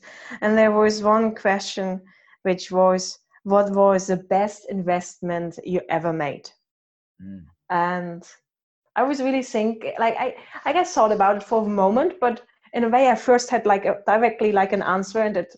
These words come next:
Speaker 1: it stay with that. Uh, the best investment for me <laughs> was after my P H D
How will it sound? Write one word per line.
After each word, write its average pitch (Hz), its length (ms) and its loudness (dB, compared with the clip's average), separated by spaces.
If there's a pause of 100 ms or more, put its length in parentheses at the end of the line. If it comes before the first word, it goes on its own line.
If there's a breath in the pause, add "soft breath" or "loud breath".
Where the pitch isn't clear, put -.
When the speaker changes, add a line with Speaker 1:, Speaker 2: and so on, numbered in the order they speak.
(200)
Speaker 1:
it 190 140 -10
stay 208 300 0
with 190 140 -4
that. 165 240 -2 (420 loud breath)
Uh, 196 80 -6
the 214 100 -2
best 254 320 -2
investment 226 680 0
for 185 260 -4
me 196 480 -4 (580)
<laughs> - 400 -8 (180)
was 214 480 2
after 196 280 -2
my 208 180 0
P 202 220 -4
H 185 320 -6
D 185 260 -6